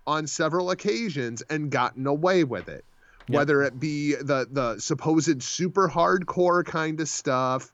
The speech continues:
Speaker 2: Yep.
Speaker 1: whether it be the sexual innuendo stuff,
Speaker 2: <laughs>
Speaker 1: whether it be intergender stuff, they've pushed that envelope as far as they can. They
Speaker 2: Yep.
Speaker 1: finally found the line.
Speaker 2: Yep.
Speaker 1: So now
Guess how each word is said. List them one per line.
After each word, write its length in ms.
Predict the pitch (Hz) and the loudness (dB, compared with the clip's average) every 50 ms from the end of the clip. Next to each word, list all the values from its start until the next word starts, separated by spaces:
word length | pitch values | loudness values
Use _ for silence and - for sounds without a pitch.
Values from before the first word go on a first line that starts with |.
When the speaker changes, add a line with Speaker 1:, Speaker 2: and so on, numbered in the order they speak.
| _ - - | _ -12 -8
Speaker 2:
Yep. 140 | 113 117 - | -8 -8 -2
Speaker 1:
whether 300 | - 123 123 135 135 127 | 0 2 4 4 4 4
it 80 | 113 98 | 2 2
be 180 | 131 131 135 | 4 4 4
the 120 | 131 127 139 | 4 2 -2
sexual 680 | - - 143 131 131 - - - 180 175 175 180 180 | 0 0 0 0 0 -2 2 4 6 6 6 6 6
innuendo 720 | 180 180 185 196 202 190 175 160 156 160 160 156 151 151 151 | 4 4 2 0 0 2 2 2 2 0 2 4 4 4 4
stuff, 500 | - - - 151 143 139 139 139 139 - | 2 0 0 2 2 4 4 2 2 0
Speaker 2:
<laughs> 0 | |
Speaker 1:
whether 360 | 165 151 120 196 190 - - | 0 2 2 2 2 2 0
it 180 | 151 123 - 139 131 | -2 -2 -4 -4 -2
be 320 | 156 139 131 131 131 - - | 0 0 0 -2 -4 -8 -6
intergender 1000 | 131 147 170 190 233 233 175 135 - 170 185 190 190 185 170 180 175 170 165 | -2 0 2 2 2 0 -2 0 2 2 2 2 0 2 2 4 6 6 4
stuff, 920 | 165 - - - - 151 135 135 135 135 139 131 - _ - - - - _ | 4 0 -6 0 2 4 6 6 6 4 2 0 -4 _ -20 -20 -20 -16 _
they've 320 | - 135 123 117 - - _ | 2 4 4 4 2 -2 _
pushed 440 | - - 147 147 175 190 - - - | -4 0 4 4 4 4 0 -2 2
that 220 | 190 190 190 196 190 | 4 4 4 4 2
envelope 600 | 208 214 226 214 185 185 156 139 127 127 127 127 | 0 0 0 2 0 0 2 2 2 2 2 0
as 180 | 117 113 107 - | -2 -2 -2 -4
far 340 | - - 113 110 120 127 143 | -4 0 2 2 4 4 4
as 180 | 156 160 139 - | 2 2 4 2
they 140 | 170 165 | 2 2
can. 420 | 156 - 208 220 226 170 143 139 147 - - - | 2 0 -2 0 2 2 2 2 0 -2 -8 -2
They 100 | _ 165 165 | _ 2 2
Speaker 2:
Yep. 80 | - | 4
Speaker 1:
finally 360 | - 160 170 202 226 262 277 247 | 4 4 4 4 4 2 0 0
found 320 | - 165 143 147 165 175 | 0 0 0 0 0 0
the 60 | 190 | -2
line. 480 | 190 208 226 247 196 127 80 60 65 - _ _ _ _ _ _ _ | 0 2 2 2 0 0 -4 -8 -12 -20 _ _ _ _ _ _ _
Speaker 2:
Yep. 160 | - 113 123 143 | -8 -8 -6 0
Speaker 1:
So 200 | - 208 196 190 | 2 4 4 4
now 520 | 170 175 208 226 240 214 175 160 175 | 4 4 4 4 4 2 0 0 -2